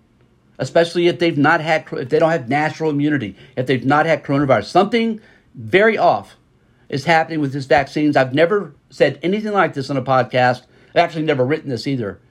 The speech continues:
But something's changing here. Something is changing with this, you know, this very concerning. For those of you that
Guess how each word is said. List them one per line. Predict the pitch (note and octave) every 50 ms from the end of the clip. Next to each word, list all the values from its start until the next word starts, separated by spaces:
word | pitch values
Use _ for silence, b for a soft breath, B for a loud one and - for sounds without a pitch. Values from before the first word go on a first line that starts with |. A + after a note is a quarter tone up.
| b b b b b b b b b b b b
But | - C#3+ C#3
something's | - F#3+ G3 G3 A#3 A3 -
changing | - - G3+ F3+ F3+ F3+ - D3+ C3+ A#2
here. | A2 A#2 G2+ F#2
Something | - - D#3 D3 F3+ G#3+ G3+
is | G#3 G3 G3+
changing | - - - E3+ E3+ E3+ E3 B2+ C3+ B2+ B2
with | A#2+ A#2 -
this, | C3+ C3 A#2+ - - b b b b b b b b b b b _ _
you | - C#3 C3+
know, | C3+ C3+ C#3 C#3 C3+ C3+ - -
this | C3 C#3+ C3 -
very | - B2 D#3+ F#3 F#3+ F#3+
concerning. | F#3+ F3+ D#3+ - - D3+ C#3 C3+ B2 G#2+ G2+
For | G2+ B2+
those | C#3+ D3+ E3+ E3
of | F3 D#3
you | D#3+ D#3+ E3+ E3
that | C#3+ C#3 C3 -